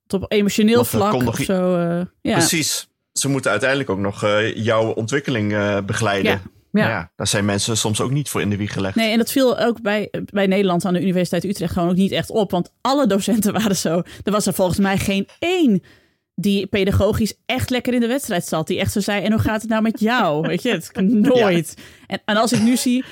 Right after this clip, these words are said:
Speaker 1: hoeveel aaien over de bolle Tom hier moet geven bij Windesheim, bij al die meiden van achttien die dan zo, "Oh, kan het allemaal niet aan." Eh, denk ik, ja, zo'n docent had ik ook willen hebben. Maar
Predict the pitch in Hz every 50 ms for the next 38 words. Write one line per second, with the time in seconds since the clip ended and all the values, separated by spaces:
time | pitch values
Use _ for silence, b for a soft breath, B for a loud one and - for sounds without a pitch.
0 | B B B - 269 262 - 277 247 233 233 220 - - - 208 226 254 240 220
1 | 190 233 226 220 202 185 165 196 214 240 240 226 - - - 247 262 254 247 233
2 | 214 220 - - 226 208 220 214 196 185 185 180 214 240 247 240 240 - 202 185
3 | 214 208 196 175 185 202 214 202 202 196 202 202 b b b b _ 196 196 196
4 | 208 185 - - 208 - - 208 - - - 185 185 196 - b b b b _
5 | 214 208 202 208 196 202 185 185 190 214 233 247 262 262 262 262 254 254 254 247
6 | 240 240 247 262 - - - _ - - 226 254 - 226 208 196 180 170 170 185
7 | 208 208 208 214 220 B B B B B _ _ - - - 220 220 202 202 -
8 | - _ _ _ - 247 269 262 262 226 - 262 233 190 - - - - - 202
9 | 190 190 _ _ - - 254 320 302 233 220 - 240 202 196 202 - - 349 370
10 | 339 359 330 285 262 240 208 190 175 170 170 190 - - 202 185 170 165 160